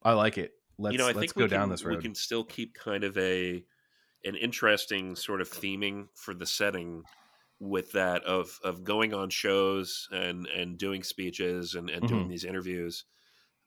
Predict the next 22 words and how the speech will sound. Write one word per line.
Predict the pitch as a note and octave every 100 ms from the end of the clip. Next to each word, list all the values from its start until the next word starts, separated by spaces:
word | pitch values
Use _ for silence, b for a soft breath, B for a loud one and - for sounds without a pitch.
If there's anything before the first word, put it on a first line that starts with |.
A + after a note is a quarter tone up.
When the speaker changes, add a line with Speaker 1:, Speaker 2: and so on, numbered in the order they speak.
| -
Speaker 2:
Uh, | F2+ F2 E2+
we | F2+
can | F2 F#2
still | - B2+
make | C3
effective | B2 - G#2+ G#2
use | F#2+ G2 A2
of |
this | F#2 -
space | - F2+ G2 - -
and | F2+
continually | F2 F2+ G2+ G#2+ G2+ G2
having | F#2+ G2 F#2+
them | F#2 F2+
go | F#2+ F#2
from | - F2+
the | F2
interview | F2+ G2+ F#2+ F#2+ F#2
to | - F#2
a | F2+
green | F2+ F2+ G2
room. | G2 G2